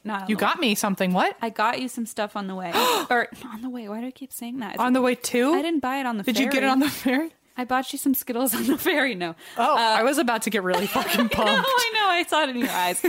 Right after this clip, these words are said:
Speaker 2: <laughs>
Speaker 1: Sorry to disappoint you. I went to the gift shop and I got some stuff, um,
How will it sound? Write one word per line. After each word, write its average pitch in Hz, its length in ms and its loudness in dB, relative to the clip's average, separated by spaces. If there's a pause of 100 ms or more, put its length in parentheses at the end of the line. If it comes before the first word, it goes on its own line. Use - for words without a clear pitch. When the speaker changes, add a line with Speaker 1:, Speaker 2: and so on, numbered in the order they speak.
(140)
Speaker 2:
<laughs> - 200 -2
Speaker 1:
Sorry 208 240 0
to 196 80 -8
disappoint 190 480 -6
you. - 160 -10 (340)
I 226 300 2
went 240 200 -2
to 285 60 -6
the 233 60 -4
gift 202 220 -8
shop - 280 -4
and 208 120 -10
I 208 40 -6
got 185 160 -6
some 233 140 -8
stuff, - 400 -4 (140)
um, 208 280 -4